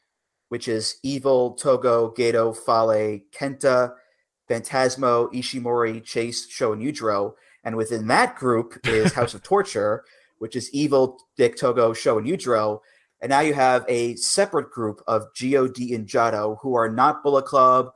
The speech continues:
They're not really New Japan Army either.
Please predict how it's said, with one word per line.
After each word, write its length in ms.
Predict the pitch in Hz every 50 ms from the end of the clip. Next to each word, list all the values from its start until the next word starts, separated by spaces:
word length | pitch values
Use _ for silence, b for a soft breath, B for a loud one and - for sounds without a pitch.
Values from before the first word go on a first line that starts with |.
| _ _ _ _ _ _ _ -
They're 120 | 131 131
not 360 | 123 135 147 160 180 - - _ _ _ _ _ _ -
really 420 | 131 135 147 147 147 151 151 139
New 200 | 123 117 123 135
Japan 440 | 131 - 147 143 - 143 127 123 110 - _ -
Army 560 | 113 117 123 123 135 139 143 147 143 143 _ _ _ -
either. 520 | 110 120 131 131 170 185 208 220 220 214